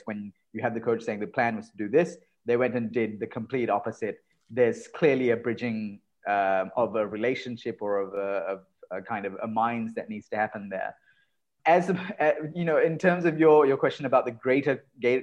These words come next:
greater problems with Sri Lankan cricket, I think the problems are very much at a domestic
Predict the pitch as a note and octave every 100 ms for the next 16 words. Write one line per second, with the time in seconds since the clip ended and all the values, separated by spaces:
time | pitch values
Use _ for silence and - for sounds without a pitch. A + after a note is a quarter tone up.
0 | - B2+ B2+ C#3 A#2+ A#2 A2+ - C3 A#2
1 | A#2 - A#2+ B2 - _ _ - C#3+ D3+
2 | D#3 B2+ B2 D3 C3 B2 A#2+ A2 A#2+ A#2+
3 | A#2+ A#2 - B2 A2+ A2+ A2+ A2+ -